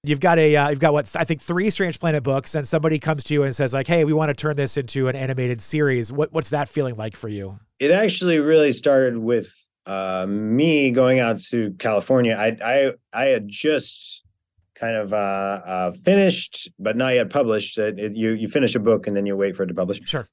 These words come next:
Speaker 2: Um, I was in that, I was in that waiting phase, um, for the first book to publish,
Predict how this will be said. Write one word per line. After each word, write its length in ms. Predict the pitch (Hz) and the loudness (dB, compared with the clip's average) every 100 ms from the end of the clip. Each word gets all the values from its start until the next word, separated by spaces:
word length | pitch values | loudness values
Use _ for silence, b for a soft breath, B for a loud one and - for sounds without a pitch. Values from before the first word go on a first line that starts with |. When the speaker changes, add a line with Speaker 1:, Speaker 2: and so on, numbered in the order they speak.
| - | -2
Speaker 2:
Um, 360 | 110 110 110 | 0 4 2
I 60 | 113 | 2
was 160 | 120 110 | 0 4
in 80 | 135 | 4
that, 240 | 117 113 - | 4 0 -2
I 60 | 110 | 0
was 140 | 110 | 2
in 80 | 127 | 4
that 220 | 123 107 - _ - | 2 0 -6 _ -8
waiting 400 | 107 127 117 107 | 0 2 2 -2
phase, 480 | 104 95 98 107 - _ _ _ - | 0 0 0 -4 -12 _ _ _ -6
um, 420 | 101 104 104 104 | -2 0 -2 -4
for 200 | - 120 | -2 -2
the 80 | 120 | 0
first 300 | 131 113 - | -2 -4 -2
book 260 | 123 - | -4 -4
to 80 | - | -12
publish, 600 | 98 113 107 104 95 - | -8 -2 -2 0 -2 -6